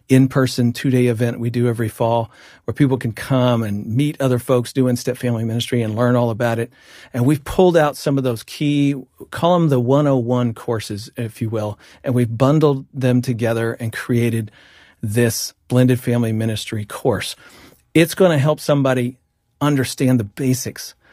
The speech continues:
of ministering to step families in a local church, what the structure can be, the topics, things you wanna address.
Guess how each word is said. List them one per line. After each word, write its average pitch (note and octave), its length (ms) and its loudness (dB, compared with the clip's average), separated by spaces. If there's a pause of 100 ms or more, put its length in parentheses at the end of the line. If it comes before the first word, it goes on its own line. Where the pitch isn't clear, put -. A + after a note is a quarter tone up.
(320)
of A#2+ 100 -6
ministering C3+ 560 4
to G#2+ 60 -4
step B2+ 220 -2
families A#2+ 400 0
in G#2+ 80 -2
a G#2 40 -6
local G#2+ 240 -8
church, C#3+ 440 -2 (360)
what B2+ 120 0
the - 80 -8
structure D3 420 0
can B2 240 0
be, A#2+ 220 2
the A2+ 120 -6
topics, C#3 640 -4
things D3 300 2
you C3+ 80 6
wanna B2+ 180 2
address. A#2 480 -2